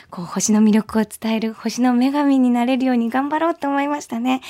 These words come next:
キラちゃん、ぜひ今度山一緒に登りましょうね。素敵なひととき、どうもありがとうございました。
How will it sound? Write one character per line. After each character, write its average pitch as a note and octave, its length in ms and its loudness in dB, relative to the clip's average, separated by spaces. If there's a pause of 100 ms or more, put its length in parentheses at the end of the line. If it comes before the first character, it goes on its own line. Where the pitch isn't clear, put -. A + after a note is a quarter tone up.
(220)
キ - 80 -4
ラ C#4 100 2
ち B3+ 100 -4
ゃ A#3+ 60 -2
ん、 A#3 60 -2
ぜ C4+ 100 0
ひ E4 140 2
今 C#4 220 -2
度 B3+ 100 -2
山 C4+ 240 -2
一 C#4+ 160 -4
緒 C#4 40 0
に C#4 60 2
登 C4 240 2
り C#4+ 60 0
ま D4+ 140 2
し D#4 120 -2
ょ D#4 40 2
う D4 40 0
ね。 D#4+ 220 4 (400)
素 - 120 -18
敵 F#3+ 260 -2
な F#3+ 120 4
ひ F#3+ 80 -4
と A3+ 120 -2
と G#3+ 140 -4
き、 - 280 -2
ど B3 100 6
う A#3 40 6
も A3+ 200 4
あ - 80 -6
り A#3+ 100 2
が E4+ 120 6
と E4+ 160 6
う D#4 40 2
ご C4+ 100 0
ざ C4+ 140 2
い D#4+ 60 4
ま F4+ 160 6
し - 60 -4
た。 F#4 240 4